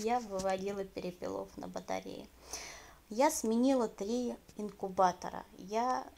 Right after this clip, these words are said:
написала шестнадцать книг, я вывела бесконечное количество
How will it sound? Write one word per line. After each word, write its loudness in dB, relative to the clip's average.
написала 0
шестнадцать -6
книг, -4
я 4
вывела 4
бесконечное 2
количество -4